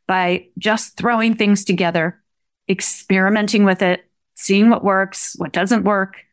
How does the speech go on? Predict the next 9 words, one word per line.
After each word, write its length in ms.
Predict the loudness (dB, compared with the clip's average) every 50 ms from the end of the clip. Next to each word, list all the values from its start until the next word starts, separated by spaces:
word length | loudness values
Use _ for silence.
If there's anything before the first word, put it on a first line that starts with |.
| _ _ _ _
what 160 | -2 0 0
enhances 760 | 0 -2 -4 -6 -8 -4 -2 0 0 0 0 0 -2 -2 -2
the 100 | -4 -6
flavors 420 | -4 -2 0 0 0 0 0 0 2
you 100 | 2 4
want 120 | 4 4
to 80 | 4 4
enhance, 600 | 4 4 4 4 2 2 0 -2 -4 -8 -12 -14 _ _ _ _ _
what 260 | -4 -2 -2 -2 -4